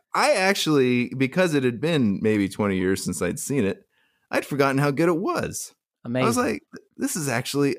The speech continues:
Speaker 1: a really good movie." It's genuinely funny. It, and what's really interesting is that it's <laughs> genuinely violent, too.
Speaker 2: It is.
Speaker 1: <laughs> I was,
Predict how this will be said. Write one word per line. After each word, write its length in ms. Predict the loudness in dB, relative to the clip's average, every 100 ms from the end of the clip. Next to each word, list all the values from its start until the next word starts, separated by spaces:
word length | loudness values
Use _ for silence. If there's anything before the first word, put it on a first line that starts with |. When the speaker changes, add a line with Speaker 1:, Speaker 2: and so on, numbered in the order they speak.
| -2
Speaker 1:
a 200 | 2 2
really 600 | 2 0 0 2 2 2
good 160 | 2
movie." 300 | 0 0 -2 0
It's 220 | 0 -2
genuinely 840 | -6 -6 0 2 4 4 2 2 -2
funny. 520 | -4 -10 -8 -10 -10 _ _ _ _ _ _ _ _ _ _ _ _
It, 280 | 0 0 0
and 500 | 0 2 4 2 0 -4 -10 -20 -20 _ _ _
what's 400 | 0 0 2 -2
really 340 | -2 0 0 0
interesting 680 | -2 -2 -2 -2 -6 -6
is 240 | -4 -6 -2
that 280 | -2 -4 -6
it's 260 | -10 -10 -14
<laughs> 0 |
genuinely 840 | -10 -4 2 4 4 2 2 0
violent, 600 | 0 -2 0 0 -2 -6 -12
too. 280 | -4 -2 0
Speaker 2:
It 140 | -2 -2
is. 540 | 0 0 0 -6 -14 -20 _ -18
Speaker 1:
<laughs> 300 | -16 -16 -8
I 680 | -6 -2 -2 0 -2 0 -2
was, 140 | 0